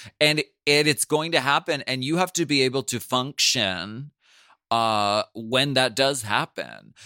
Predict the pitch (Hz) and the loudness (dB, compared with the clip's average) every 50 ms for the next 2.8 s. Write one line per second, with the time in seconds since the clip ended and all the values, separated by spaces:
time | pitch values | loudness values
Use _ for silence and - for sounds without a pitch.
0 | - - - - 160 151 - 160 165 165 - 214 214 180 - 185 196 180 175 170 | -10 -6 -2 0 0 0 2 0 0 0 -2 -6 -8 -8 -8 -8 -6 -4 -4 -4
1 | 143 - 156 139 127 123 117 117 120 117 - - 117 117 107 - - 113 107 101 | -4 -4 -4 -2 -2 -2 -2 -2 -2 -2 -2 -2 -2 -2 -2 -2 0 0 0 -2
2 | - - - - 117 107 104 104 101 98 101 101 101 101 101 | -2 -8 -8 -4 -2 -2 0 0 -2 -4 -4 -6 -8 -10 -12